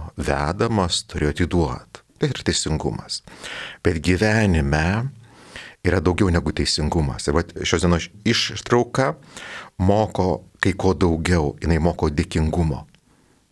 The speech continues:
Jėzus pasigaili ir tas vyras ateina padėkoti, jis dėkoja. Dabar čia norėčiau primint dar vieną vietą. Žinom, Petras vieną sykį Jėzus paklausė: "Kiek kartų aš turiu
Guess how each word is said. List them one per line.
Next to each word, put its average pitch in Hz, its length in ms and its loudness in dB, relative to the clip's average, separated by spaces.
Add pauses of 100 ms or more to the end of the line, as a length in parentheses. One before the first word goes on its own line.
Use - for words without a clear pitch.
(320)
Jėzus 73 320 -2
pasigaili 87 800 0 (760)
ir 78 160 -4
tas 78 260 0 (600)
vyras 90 340 -2
ateina 82 240 0
padėkoti, 80 840 -2
jis 69 100 -6
dėkoja. - 560 -6 (220)
Dabar 127 180 2
čia 113 160 0
norėčiau 113 300 2
primint 113 240 2
dar 107 100 4
vieną 95 300 2
vietą. 78 400 0 (840)
Žinom, 76 540 2 (140)
Petras 120 640 0
vieną 78 240 2
sykį 90 260 0
Jėzus 87 260 0
paklausė: 78 640 -2 (100)
"Kiek 127 200 0
kartų 143 400 0
aš - 200 -4
turiu 107 240 2